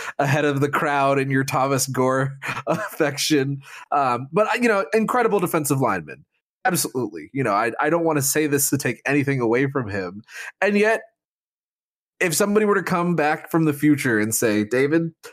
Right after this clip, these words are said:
Jamil Muhammad led Georgia State in sacks and had an, an all-American type season this year," you know, there were people at other schools who were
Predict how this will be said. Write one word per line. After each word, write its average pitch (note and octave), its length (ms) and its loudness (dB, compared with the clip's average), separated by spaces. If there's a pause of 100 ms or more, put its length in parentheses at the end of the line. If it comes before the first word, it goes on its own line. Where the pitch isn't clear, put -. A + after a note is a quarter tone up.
(140)
Jamil C#3 220 2
Muhammad C3 400 0
led B2+ 180 0
Georgia B2 260 0
State B2 280 -2
in A#2 80 -4
sacks B2+ 420 -2
and A2 100 0
had A2+ 100 0
an, G#2+ 160 -2 (240)
an A#2+ 180 0 (120)
all-American D#3+ 1000 2
type D#3 300 -2
season D3 540 2
this D3 260 2
year," C#3+ 420 2 (240)
you C3 120 2
know, C3 360 2
there C#3 140 2
were C#3 140 2
people D3 340 2
at C#3 180 0
other D3 240 2
schools D#3+ 560 2
who D3 120 2
were B2+ 340 2